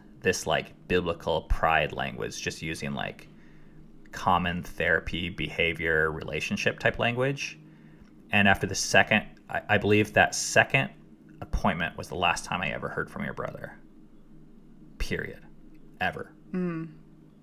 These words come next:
Speaker 1: 'Cause I don't think he liked what he heard from the counselor.
Speaker 2: Mm-hmm.
Speaker 1: And that was, like, the dynamic we talked last week about how therapy saved our ass, because it was, like, an outside voice.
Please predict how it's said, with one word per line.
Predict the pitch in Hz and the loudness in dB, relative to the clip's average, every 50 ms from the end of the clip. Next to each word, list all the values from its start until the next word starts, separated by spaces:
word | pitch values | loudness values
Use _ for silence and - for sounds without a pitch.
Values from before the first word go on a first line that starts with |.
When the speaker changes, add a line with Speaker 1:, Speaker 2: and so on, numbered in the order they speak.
| - - - - - - - - - - - - - - - - - - - - - - | -20 -20 -20 -20 -20 -20 -20 -20 -20 -20 -20 -20 -20 -20 -20 -20 -20 -20 -20 -20 -18 -10
Speaker 1:
'Cause | - 104 | -4 2
I | 110 104 | 4 6
don't | 104 101 98 | 6 4 4
think | - 101 101 | 4 0 2
he | - 107 | 2 2
liked | 95 95 95 95 - - | 4 4 4 4 2 0
what | 95 | -2
he | 95 90 | -2 0
heard | - 101 95 92 - | 2 4 2 2 2
from | - 98 | 0 -4
the | 92 | 0
counselor. | - 135 170 - - 50 - - - - - - - - - - - - - - - | 2 2 2 2 0 -4 -8 -8 -12 -20 -20 -20 -20 -20 -20 -20 -20 -20 -20 -16 -8
Speaker 2:
Mm-hmm. | - 175 156 165 160 160 156 151 - - - - - - - - - - - - - - - - - - | -8 -6 -6 -4 -4 -4 -6 -6 -8 -14 -20 -20 -20 -20 -20 -20 -20 -20 -20 -20 -20 -20 -20 -12 -2 4
Speaker 1:
And | 113 110 | 6 10
that | 110 113 139 131 | 10 10 10 10
was, | 120 104 - | 6 4 6
like, | 107 101 95 - | 6 6 6 4
the | - 95 90 | 0 0 2
dynamic | - 90 90 90 90 92 95 87 - - | 4 4 4 4 2 0 0 -2 -2 -4
we | 90 | -6
talked | - - 92 - - | -2 -2 -4 -2 0
last | 90 87 92 - - | 0 0 0 0 -2
week | - - - | -6 -8 -4
about | 78 76 | -4 -2
how | - 85 78 | 0 0 0
therapy | - - 90 85 80 78 - - | 0 2 2 2 2 2 0 -8
saved | - - 90 85 82 - | -4 0 0 0 2 2
our | 58 55 50 | 0 0 2
ass, | - 90 87 82 65 65 - - - - - - - - - - - - - | 4 6 6 6 4 2 0 -2 -6 -6 -8 -12 -18 -20 -20 -20 -16 -8 -6
because | 123 - - 120 101 | -4 2 4 4 6
it | 101 | 6
was, | 101 95 | 4 2
like, | 95 - | 2 2
an | 92 87 - | 2 0 0
outside | - 92 90 - - - 104 92 90 - | 0 0 0 0 2 4 4 4 4 2
voice. | - 73 76 80 92 120 127 - - - - | -2 -2 0 0 0 0 -2 -6 -10 -12 -14